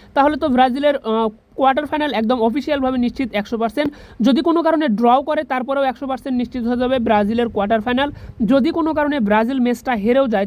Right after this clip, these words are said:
তারপরেও কিন্তু কোয়ার্টার ফাইনালে যেতে পারবে ব্রাজিল, কেননা ব্রাজিলের বর্তমান গোল ব্যবধান প্লাস তিন, অপরদিকে কোস্টারিকার গোল ব্যবধান হলো মাইনাস তিন, যার কারণে পরবর্তী ম্যাচে ব্রাজিল যদি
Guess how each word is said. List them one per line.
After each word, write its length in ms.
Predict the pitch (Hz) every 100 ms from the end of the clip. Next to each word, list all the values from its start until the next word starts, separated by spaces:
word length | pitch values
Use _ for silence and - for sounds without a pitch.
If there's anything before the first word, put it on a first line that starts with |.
| 247
তারপরেও 320 | 254 277 294
কিন্তু 140 | 277 262
কোয়ার্টার 300 | 254 233 254 247
ফাইনালে 220 | 247 247
যেতে 140 | 226 214
পারবে 160 | 220 233 226
ব্রাজিল, 280 | 240 180 160 - - -
কেননা 260 | 302 320 262 277 202
ব্রাজিলের 440 | 220 247 277 294 226
বর্তমান 320 | 226 269 269 220
গোল 140 | 220 254 269
ব্যবধান 280 | 277 285 262 233
প্লাস 240 | 226 240 - 302
তিন, 160 | 302 269 220
অপরদিকে 420 | 214 226 208 233 339 - - -
কোস্টারিকার 560 | 339 - 339 330 311 302 220 233
গোল 140 | 277 294
ব্যবধান 300 | 285 285 294 262
হলো 160 | 226 247 226
মাইনাস 340 | 220 254 247 208 202
তিন, 120 | 156 - - - 220
যার 140 | 247 285
কারণে 240 | 330 311 247 247
পরবর্তী 400 | 302 330 320 - 302
ম্যাচে 220 | 294 320 208
ব্রাজিল 380 | 202 233 240 302 262
যদি 160 | 208